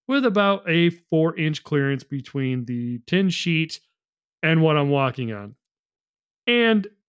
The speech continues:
all of the bricks are made out of, like, Pueblo kind of stuff. It's, like, mud, dirt, and sometimes animal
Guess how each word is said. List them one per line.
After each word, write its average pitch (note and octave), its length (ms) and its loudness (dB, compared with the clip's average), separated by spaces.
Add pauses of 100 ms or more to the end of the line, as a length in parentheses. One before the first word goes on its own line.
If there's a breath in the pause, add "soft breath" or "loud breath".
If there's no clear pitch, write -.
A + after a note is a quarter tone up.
(300)
all G#3+ 300 4
of F3+ 140 -2
the F#3 100 2
bricks D#3+ 540 -2
are D3+ 200 2
made C#3+ 280 0
out C3+ 200 2
of, B2 380 -2
like, A#2+ 380 -6 (1080)
Pueblo E3 440 2
kind F3+ 220 0
of E3 80 -2
stuff. F#3 280 0
It's, D3+ 200 -2
like, C3 260 -2 (240)
mud, D3 680 0 (1500)
dirt, C#3+ 380 4 (360)
and B2+ 500 -2
sometimes E3 640 0
animal D3+ 800 2